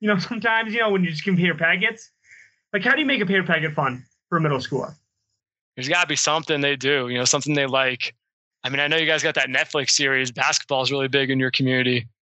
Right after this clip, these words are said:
Speaker 2: What was the name of that show again?
Speaker 1: Um,
Speaker 2: Basketball
Speaker 1: I think it's
Speaker 2: is
Speaker 1: Basketball or Nothing on Netflix.
Speaker 2: Yeah.
Speaker 1: Basketball or
Speaker 2: So,
Speaker 1: Nothing, yeah.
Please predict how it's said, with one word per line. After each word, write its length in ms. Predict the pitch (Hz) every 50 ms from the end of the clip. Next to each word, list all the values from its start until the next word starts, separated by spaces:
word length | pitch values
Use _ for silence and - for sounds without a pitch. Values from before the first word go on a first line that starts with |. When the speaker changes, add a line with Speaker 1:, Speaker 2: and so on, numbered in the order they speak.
| _ -
Speaker 2:
What 80 | 147
was 140 | 160 170 165
the 60 | 175
name 120 | 180 180 185
of 60 | 175
that 180 | 180 175 170 -
show 260 | - 196 185 185 185
again? 260 | 185 196 196 196 175 - _ _ _ _ _ _ _ _ _ _ _ _ _ _ -
Speaker 1:
Um, 160 | 175 170 170
Speaker 2:
Basketball 400 | 135 135 139 - 170 180 151 151
Speaker 1:
I 40 | 147
think 80 | 143
it's 60 | 135 131
Speaker 2:
is 20 |
Speaker 1:
Basketball 500 | 139 165 170 208 214 - - 240 233 226
or 80 | 190 170
Nothing 400 | 156 156 165 180 180 233 220 196
on 140 | 160 151 151
Netflix. 560 | 151 170 185 - 240 233 - - - - - - - - - - - - - _ _ _ _ - _
Speaker 2:
Yeah. 340 | - 139 147 147 139 131 120
Speaker 1:
Basketball 440 | - 175 196 214 202 - 190 226 220 190
or 40 | 180
Speaker 2:
So, 60 | 170
Speaker 1:
Nothing, 240 | 165 156 151 143 143
yeah. 300 | 151 147 139 123 127 -